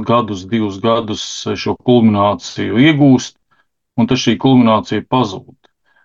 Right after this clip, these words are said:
Bet, eh, vai seksuālās attiecības ir tas, kas ģenerē, es nedomāju, ka seksuālās attiecības ir mīlestības ģenerators. Šim mīlestības ģeneratoram droši vien jābūt ir kaut kur citur, lai viņas nav kā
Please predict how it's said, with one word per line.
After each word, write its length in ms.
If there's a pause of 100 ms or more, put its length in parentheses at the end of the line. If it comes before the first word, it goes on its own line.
(120)
Bet, 520
eh, 320
vai 320
seksuālās 560
attiecības 560
ir 60 (100)
tas, 320
kas 160
ģenerē, 360 (600)
es 160
nedomāju, 380
ka 180
seksuālās 480
attiecības 440
ir 100
mīlestības 500
ģenerators. 720 (580)
Šim 220
mīlestības 400
ģeneratoram 680
droši 240
vien 80
jābūt 320
ir 80
kaut 220
kur 180
citur, 560 (560)
lai 560 (240)
viņas 320
nav 240
kā 140